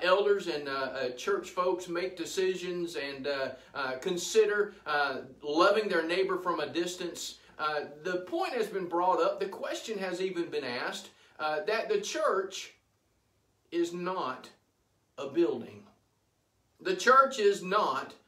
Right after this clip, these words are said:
the building. In fact, statements have been made, bumper stickers, t-shirts, uh, the, uh, Facebook messages have gone out that say the church has left the building.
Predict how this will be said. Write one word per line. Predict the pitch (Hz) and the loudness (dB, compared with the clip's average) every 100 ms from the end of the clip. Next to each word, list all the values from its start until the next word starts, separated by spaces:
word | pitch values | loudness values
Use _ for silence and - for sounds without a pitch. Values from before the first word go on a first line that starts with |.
| _ - | _ -2
the | 180 | 2
building. | 185 196 208 165 113 - _ - | 6 4 4 -4 -8 -14 _ -4
In | 202 202 | -2 0
fact, | 240 220 196 - - | 0 0 -2 -10 -12
statements | - - 233 247 226 190 | -6 0 4 4 2 -2
have | 214 196 | -2 -2
been | 185 175 | -2 0
made, | 175 196 220 170 | 2 2 0 0
bumper | 185 220 214 | 0 2 0
stickers, | 208 208 208 226 208 | 0 2 2 0 -6
t-shirts, | - 220 220 202 190 220 - - - - | -4 -4 -2 0 0 0 -4 -12 -14 -10
uh, | 156 151 143 139 139 | -4 -2 -2 -4 -2
the, | 160 147 131 - - | 0 0 -2 -10 -10
uh, | 139 123 - - _ _ | -6 -6 -6 -18 _ _
Facebook | - 247 233 240 220 | 0 2 2 4 4
messages | 190 208 220 226 196 214 | 4 0 0 -4 -4 -4
have | 190 180 170 | -4 -4 0
gone | 190 196 | 2 2
out | 180 196 - | 0 -2 0
that | 170 165 | 0 0
say | - 208 220 | 2 4 4
the | 170 156 | 4 0
church | - 247 277 311 - - - _ | 0 4 4 2 -8 -12 -12 _
has | - 180 170 160 - | -6 0 0 0 -2
left | 156 185 277 208 - 143 - - _ _ _ _ _ - | 2 8 8 6 2 -4 -10 -20 _ _ _ _ _ -2
the | 190 | 2
building. | 185 180 127 117 110 | 6 6 6 -2 -10